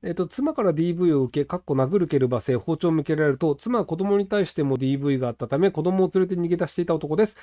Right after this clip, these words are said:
妻は子供を取り返そうと裁判所に申し立てを行い、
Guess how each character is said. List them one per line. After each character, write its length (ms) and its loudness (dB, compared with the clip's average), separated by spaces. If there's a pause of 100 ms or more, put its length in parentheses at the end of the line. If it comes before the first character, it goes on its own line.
(160)
妻 240 -2
は 80 -2
子 140 -4
供 260 2
を 40 0
取 180 0
り 40 -2
返 200 0
そ 160 2
う 60 0
と 100 -6
裁 220 0
判 180 0
所 100 -2
に 60 2
申 180 0
し 140 -2
立 100 -2
て 80 2
を 140 4
行 240 0
い、 160 -2